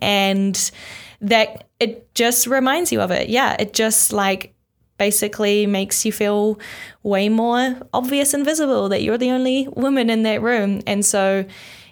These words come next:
hence why I'm way less likely to respond or, you know, interact, uh, if I'm addressed that way. So yeah, just something to keep in mind. Everyone has different opinions on this. Uh,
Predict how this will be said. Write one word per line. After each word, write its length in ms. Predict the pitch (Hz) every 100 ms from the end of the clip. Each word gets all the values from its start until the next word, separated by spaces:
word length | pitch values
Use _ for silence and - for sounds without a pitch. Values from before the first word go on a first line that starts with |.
| -
hence 360 | 254 233 220
why 360 | 214 202 190 185
I'm 360 | - 196 190 190
way 200 | 208 214
less 200 | 202 202
likely 260 | 190 196 190
to 120 | 190
respond 720 | 185 - 247 226 214 214 214
or, 500 | 208 190 185 185 -
you 100 | -
know, 160 | 190 185 -
interact, 640 | 190 190 185 - - - -
uh, 240 | - - - -
if 180 | 190
I'm 240 | 190 190 190
addressed 380 | 185 180 180 -
that 180 | - -
way. 260 | 196 196
So 340 | 202 - 196 196 - - -
yeah, 180 | 208
just 180 | 190 277
something 200 | 311 285
to 60 | 254
keep 180 | 269 262
in 80 | 233
mind. 300 | 233 226 214
Everyone 320 | 214 226 226
has 140 | 214 202
different 260 | 208 196
opinions 400 | 190 202 196 190
on 160 | 185 185
this. 360 | 180 180 - - - -
Uh, 240 | - 185